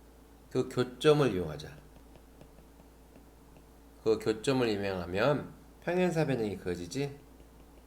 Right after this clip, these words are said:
평행사변형. 어떤 게 만들어져? 피큐알에스.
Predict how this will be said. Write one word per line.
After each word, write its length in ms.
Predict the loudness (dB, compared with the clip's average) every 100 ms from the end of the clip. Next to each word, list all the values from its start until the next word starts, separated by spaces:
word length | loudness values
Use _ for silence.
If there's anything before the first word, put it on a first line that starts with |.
| -20 -20 -20 -20 -20 -20 -20 -20 -20 -20 -20 -20 -10
평행사변형. 760 | -4 -2 -2 -2 -4 -4 -8 -8
어떤 300 | -4 -2 0
게 320 | 2 2 0 -14 -20 -20 -20
만들어져? 720 | -6 -2 -2 -4 -2 0 -2 -4 -16 -20 -20 -20
피큐알에스. 2500 | -12 -6 -4 -4 -6 -14 -10 -2 0 0 -4 -8 -20 -20 -20 -6 0 2 2 -2 -8 -12 -14 -14